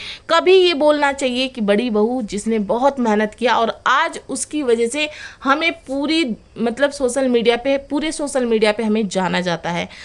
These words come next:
और आज जितना भी इनके घर में सभी लोग तरक्की कर रहे हैं वो सिर्फ मनीषा की वजह से ही कर रहे हैं। लेकिन यहाँ पे कभी वो चीज़ें आंटी को दिखी ही नहीं। सिर्फ क्या दिखा, सुबह मनीषा नहीं उठती।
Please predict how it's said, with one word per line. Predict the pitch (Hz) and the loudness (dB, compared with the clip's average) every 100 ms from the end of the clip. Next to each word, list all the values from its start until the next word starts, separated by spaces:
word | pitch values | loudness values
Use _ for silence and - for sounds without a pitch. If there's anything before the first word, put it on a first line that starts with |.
| - - | -20 -6
और | - 339 | 2 2
आज | - 247 294 285 | 2 0 0 -2
जितना | 208 226 233 277 277 | -4 -4 0 2 2
भी | 262 294 | 0 -2
इनके | 226 226 226 247 | -2 -4 -4 -6
घर | 214 233 | -2 -2
में | 240 240 | 0 -2
सभी | 247 208 220 233 | -2 -2 -2 2
लोग | 226 220 | 0 2
तरक्की | 208 202 202 247 | 2 2 -2 -8
कर | 226 247 | -2 0
रहे | 262 220 | 2 0
हैं | 214 220 240 | 2 0 -2
वो | 233 247 | 0 -2
सिर्फ | - 320 330 240 | -2 -4 -2 0
मनीषा | 202 190 190 202 220 | 0 2 0 -2 -4
की | 214 240 | -4 -6
वजह | 214 208 220 | -4 -2 -4
से | 254 | -4
ही | 247 302 | -2 -2
कर | 269 226 | -2 -2
रहे | 180 180 | -2 -4
हैं। | 170 170 - - - - - | -8 -10 -16 -20 -18 -18 -2
लेकिन | 311 359 381 | -2 0 0
यहाँ | 349 330 330 | 2 2 0
पे | 330 - | -4 0
कभी | 285 247 330 330 214 | 0 4 2 2 -2
वो | 175 202 302 | -6 0 0
चीज़ें | 320 330 294 | 0 -2 2
आंटी | 311 269 302 | 2 2 -4
को | 320 | -4
दिखी | 262 208 196 262 277 | -4 -4 -4 -2 0
ही | 240 | 2
नहीं। | 202 170 | 0 -2
सिर्फ | - - - - | -6 -6 -6 -2
क्या | 262 | -2
दिखा, | 254 240 269 269 | 0 0 0 -2
सुबह | - 220 214 | -4 0 2
मनीषा | 214 220 208 208 | 2 0 2 0
नहीं | 208 220 | 2 2
उठती। | 220 202 233 | 0 -2 -6